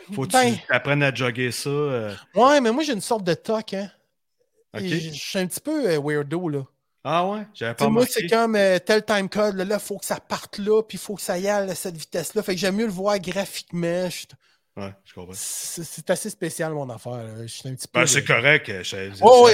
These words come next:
Speaker 2: mais
Speaker 1: sa
Speaker 2: j'aime bien
Speaker 1: méthode,
Speaker 2: ça.
Speaker 1: puis c'est ça.
Speaker 2: Exact,
Speaker 1: C'est toi,
Speaker 2: c'est
Speaker 1: c'est
Speaker 2: ça.
Speaker 1: ton
Speaker 2: L'important
Speaker 1: style, c'est ta signature à toi, là.
Speaker 2: L'important, c'est que
Speaker 1: Mm.
Speaker 2: ça, ça passe. Tu sais, je me souviens, euh,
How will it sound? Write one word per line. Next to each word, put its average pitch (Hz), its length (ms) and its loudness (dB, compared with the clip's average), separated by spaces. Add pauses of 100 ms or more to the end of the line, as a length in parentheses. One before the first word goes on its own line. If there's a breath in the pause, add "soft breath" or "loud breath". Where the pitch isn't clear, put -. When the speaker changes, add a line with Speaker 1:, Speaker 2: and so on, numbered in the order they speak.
Speaker 2:
mais 185 140 2
Speaker 1:
sa 202 120 4
Speaker 2:
j'aime 139 80 4
bien - 140 6
Speaker 1:
méthode, 156 360 8
Speaker 2:
ça. 135 40 -10
Speaker 1:
puis 117 220 -6
c'est 120 140 -10
ça. - 160 -6
Speaker 2:
Exact, 202 240 2
Speaker 1:
C'est - 20 -
toi, 156 180 4
Speaker 2:
c'est 180 80 -6
Speaker 1:
c'est 135 80 -2
Speaker 2:
ça. - 80 -2
Speaker 1:
ton 175 60 0
Speaker 2:
L'important 156 540 4
Speaker 1:
style, 151 80 0
c'est 135 140 -8
ta 139 120 2
signature 131 480 -8
à 120 80 -6
toi, 127 300 -10
là. 123 100 -14 (100)
Speaker 2:
L'important, 226 480 0
c'est 214 160 -6
que - 60 -14
Speaker 1:
Mm. 202 80 -4
Speaker 2:
ça, 135 420 -6
ça - 200 -10
passe. 170 320 -2
Tu 196 80 -10
sais, 190 60 -6
je 175 60 -8
me 180 80 -2
souviens, 220 300 0
euh, 156 440 -4